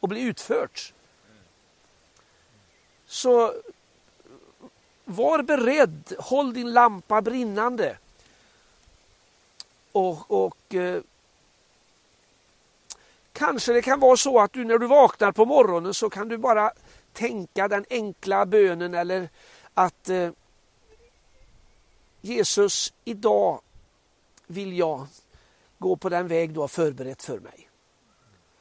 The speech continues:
Och då får du lita på att han h-, leder dig. För det, det, ibland kan det ju bli så här, jag, jag, ibland möter jag människor, syskon,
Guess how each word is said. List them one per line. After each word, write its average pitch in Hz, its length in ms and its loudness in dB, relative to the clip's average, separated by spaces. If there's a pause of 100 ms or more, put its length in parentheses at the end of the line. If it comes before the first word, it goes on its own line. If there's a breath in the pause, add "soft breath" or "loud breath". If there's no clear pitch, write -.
(160)
Och 285 120 -2
då 262 100 6
får 311 160 -2
du 277 140 -2
lita 269 580 -4
på 156 360 -4 (260 loud breath)
att 214 200 -10
han 202 220 -4
h-, - 260 -12
leder 196 520 -6
dig. 139 360 -4 (880 soft breath)
För 208 140 -2
det, 220 100 2
det, 214 240 0
ibland 226 380 -2
kan 240 120 -4
det 285 60 -8
ju 302 60 -6
bli 269 180 -6
så - 160 -4
här, 220 240 -2
jag, 208 240 -4
jag, 214 240 -8
ibland 240 420 -6
möter 262 400 -4
jag 240 140 -6
människor, 202 640 -6 (360)
syskon, 214 580 -8